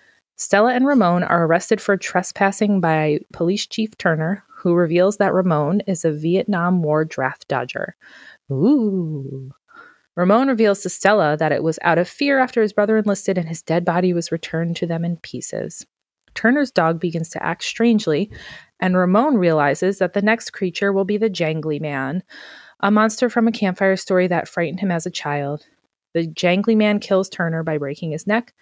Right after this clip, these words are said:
before attempting to kill Ramon. They're leaving out the best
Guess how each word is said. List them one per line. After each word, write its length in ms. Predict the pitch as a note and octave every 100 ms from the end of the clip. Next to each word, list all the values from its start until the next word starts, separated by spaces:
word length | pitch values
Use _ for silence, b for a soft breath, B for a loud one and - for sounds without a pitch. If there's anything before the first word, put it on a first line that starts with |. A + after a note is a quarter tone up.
| b b b
before 240 | - - D#3+
attempting 420 | C#3 E3 D3+ F3+
to 100 | F3
kill 200 | - E3+
Ramon. 480 | D#3 E3 D3+ - F#3 _ B B B
They're 160 | G3 G3+
leaving 300 | A3+ A#3+ G3+
out 240 | E3+ F#3
the 80 | E3+
best 340 | D#3 D#3+ -